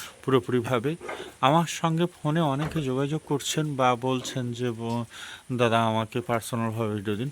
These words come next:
প্রত্যেককে পার্সোনালভাবে ভিডিও আমরা দিতে পারছি না, হ্যাঁ, উম,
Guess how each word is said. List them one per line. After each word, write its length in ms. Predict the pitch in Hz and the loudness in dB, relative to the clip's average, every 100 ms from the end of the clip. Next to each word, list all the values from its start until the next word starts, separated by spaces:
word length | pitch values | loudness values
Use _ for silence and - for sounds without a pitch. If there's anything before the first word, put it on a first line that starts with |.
| - | -2
প্রত্যেককে 400 | 151 - 180 185 | -2 -2 -2 0
পার্সোনালভাবে 840 | 139 120 - 139 156 143 156 160 | 0 0 -2 -4 -4 -2 0 0
ভিডিও 460 | 135 131 120 139 147 | 0 -2 0 0 0
আমরা 280 | 131 135 131 | 0 -2 -2
দিতে 260 | 123 139 | -2 -2
পারছি 500 | 131 131 120 - - | 0 2 0 -4 -4
না, 200 | 127 175 - - - - - | -2 -2 -6 -14 -18 -20 -6
হ্যাঁ, 380 | 180 135 101 113 | -2 -2 -4 -6
উম, 220 | 107 107 | -6 -6